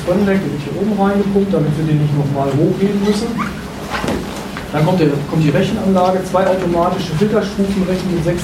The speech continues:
Zentimeter Spaltabstand. Äh, das Rechengut wird hier gewaschen und entwässert. Dann geht das in Mulden, wird abgefahren, zur Entsorgung, verbrannt. Äh,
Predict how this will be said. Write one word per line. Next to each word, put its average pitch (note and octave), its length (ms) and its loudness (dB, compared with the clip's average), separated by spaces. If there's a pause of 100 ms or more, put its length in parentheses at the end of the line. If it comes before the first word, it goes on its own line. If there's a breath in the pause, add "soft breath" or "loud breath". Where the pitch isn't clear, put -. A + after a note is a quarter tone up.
Zentimeter E3 580 0 (720)
Spaltabstand. G3 840 0
Äh, - 680 -4
das D#3 140 2
Rechengut F3+ 480 0
wird D#3 140 2
hier D#3 300 2 (280)
gewaschen A3 680 0
und E3 180 2 (120)
entwässert. G#3 560 0 (300)
Dann D#3 160 -2
geht E3 100 0
das D#3 160 2
in D3+ 140 0
Mulden, F#3 300 2
wird C3+ 160 0
abgefahren, G3 640 0 (360)
zur - 120 -8
Entsorgung, C#3+ 720 0
verbrannt. - 480 -4 (680)
Äh, D3+ 160 2